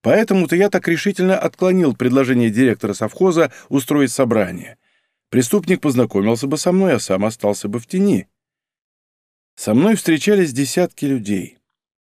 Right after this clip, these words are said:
Они высказывали различные предположения, иногда остроумные, иногда глупые, иные справедливо указывали на недостатки в работе совхоза,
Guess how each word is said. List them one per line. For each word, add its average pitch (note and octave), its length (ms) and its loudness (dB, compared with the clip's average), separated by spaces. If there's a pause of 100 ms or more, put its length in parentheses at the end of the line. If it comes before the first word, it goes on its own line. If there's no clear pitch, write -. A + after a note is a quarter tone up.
(220)
Они F#3 300 2
высказывали E3+ 640 0
различные D#3+ 640 0
предположения, A#2+ 800 0 (300)
иногда D3+ 320 2
остроумные, C3 680 0
иногда G2 280 -2
глупые, C3+ 540 0 (360)
иные G3+ 300 4
справедливо E3+ 560 2
указывали E3 540 2
на C#3+ 100 4
недостатки B2+ 640 2
в A#2 80 2
работе G#2+ 380 0
совхоза, C#3 680 0